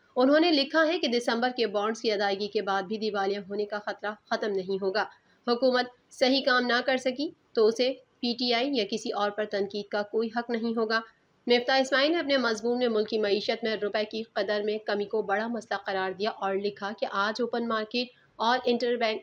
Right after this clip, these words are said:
एक्सचेंज रेट के दरमियान बड़ा और मुस्तकिल फ़र्क है। यह हमारी बरामदात और तरसीलात ज़र के लिए नुकसानदेह और दरामदात की हौसला अफजाई कर रहा है। साबिक वजीर खजाना ने अपनी हुकूमत को मशवरा देते हुए कहा कि अब सियासी मफाद पर कौमी मफाद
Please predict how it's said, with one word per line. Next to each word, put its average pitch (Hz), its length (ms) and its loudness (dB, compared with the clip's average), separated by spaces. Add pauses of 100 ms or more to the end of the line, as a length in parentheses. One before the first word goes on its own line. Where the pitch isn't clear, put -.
एक्सचेंज 208 540 -2
रेट 202 200 2
के 202 140 -4
दरमियान 196 520 0
बड़ा 190 300 0
और 190 280 -2
मुस्तकिल 202 480 -6
फ़र्क 180 380 -6
है। 196 140 -2 (400)
यह 254 120 4
हमारी 285 300 4
बरामदात 226 600 2
और 233 80 -2
तरसीलात 208 580 -2
ज़र 208 320 0
के 202 80 -2
लिए 190 120 2
नुकसानदेह 214 560 -2 (100)
और 190 100 0
दरामदात 190 600 0
की 226 60 -4
हौसला 196 400 -6
अफजाई 190 320 -6
कर 220 180 -2
रहा 226 200 -2
है। 220 180 -4 (400)
साबिक 240 360 0
वजीर 226 280 2
खजाना 220 420 0
ने 233 80 0
अपनी 220 200 -2
हुकूमत 220 480 -2
को 233 80 -2
मशवरा 214 380 -2
देते 214 260 2
हुए 220 200 0
कहा 220 320 -8
कि 208 60 -4
अब 202 100 -4
सियासी 208 440 -4
मफाद 202 360 -4
पर 233 140 -6
कौमी 202 340 -4
मफाद 202 380 -4